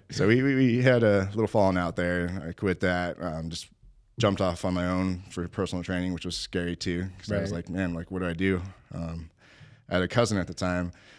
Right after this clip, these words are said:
Speaker 1: that was at a gym. Um, he had just started branching off on his own as well. So I kinda followed his footsteps and got on, uh, got into a gym on myself that I was just paying rent and just had, like, a handful of clients at the time.
Speaker 2: That's the best
Speaker 1: So,
Speaker 2: way to do it.
Speaker 1: yeah. So I just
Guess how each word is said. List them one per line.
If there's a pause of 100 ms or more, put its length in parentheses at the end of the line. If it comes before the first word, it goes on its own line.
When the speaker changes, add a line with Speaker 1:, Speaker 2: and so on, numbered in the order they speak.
(160)
Speaker 1:
that
was
at
a
gym. (100)
Um,
he
had
just
started (720)
branching
off
on
his
own
as
well. (140)
So
I
kinda
followed
his
footsteps
and (640)
got
on,
uh,
got
into
a
gym
on
myself
that
I
was
just
paying
rent
and
just (220)
had,
like,
a
handful
of
clients
at
the
time. (140)
Speaker 2:
That's
the
best
Speaker 1:
So,
Speaker 2:
way
to
do
it.
Speaker 1:
yeah.
So
I
just